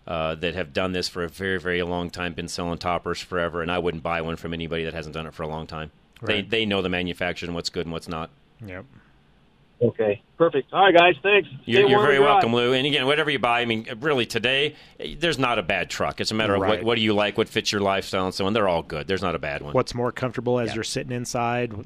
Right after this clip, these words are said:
Speaker 2: Yeah, what do you like?
Speaker 1: You
Speaker 2: The
Speaker 1: can buy a
Speaker 2: colors, the
Speaker 1: Ranger, you can buy a Colorado,
Speaker 2: Yeah.
Speaker 1: you can buy the Toyota, you can buy a Nissan. I mean, you, you, you decide. They're all, they're all comparable.
Speaker 2: Yeah. Yep.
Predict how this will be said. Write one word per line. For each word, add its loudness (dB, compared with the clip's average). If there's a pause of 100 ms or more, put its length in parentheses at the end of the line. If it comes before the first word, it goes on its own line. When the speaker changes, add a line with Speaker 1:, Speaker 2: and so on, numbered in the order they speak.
Speaker 2:
Yeah, -6 (100)
what -12
do -10
you -6
like? -4
Speaker 1:
You -2
Speaker 2:
The -4
Speaker 1:
can 0
buy 4
a 2
Speaker 2:
colors, 2
the 0
Speaker 1:
Ranger, 2
you 0
can -2
buy 0
a -18
Colorado, 2
Speaker 2:
Yeah. 0
Speaker 1:
you -4
can -8
buy 2
the 0
Toyota, 2
you -4
can -10
buy 0
a -2
Nissan. 0
I -8
mean, -4
you, -12
you, -2
you -2
decide. 0
They're 0
all, 2 (100)
they're 2
all 2
comparable. -6
Speaker 2:
Yeah. -12 (880)
Yep. -14